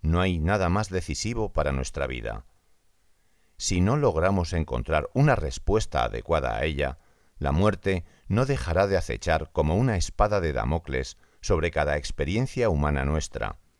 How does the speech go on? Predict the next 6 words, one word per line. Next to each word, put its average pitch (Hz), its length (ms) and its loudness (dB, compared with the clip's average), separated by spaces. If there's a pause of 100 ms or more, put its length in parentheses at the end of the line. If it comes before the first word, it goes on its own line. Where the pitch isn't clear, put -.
(160)
por 82 180 0
muy 120 200 2
verdadera 85 600 0
que - 120 -10
sea, 62 400 -2 (520)
especialmente 92 920 0